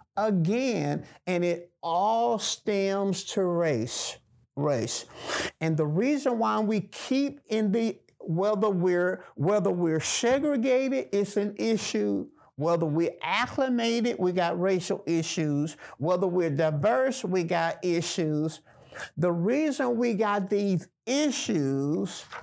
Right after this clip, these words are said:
is because we're not dealing with the root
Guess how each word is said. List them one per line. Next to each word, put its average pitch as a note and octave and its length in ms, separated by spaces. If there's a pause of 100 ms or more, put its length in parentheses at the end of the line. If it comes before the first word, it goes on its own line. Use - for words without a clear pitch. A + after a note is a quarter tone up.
(180)
is F3+ 240
because F3+ 840 (100)
we're D#3+ 360
not F3+ 840 (420)
dealing E3 840 (680)
with D#3 320
the D3+ 160
root B3 1120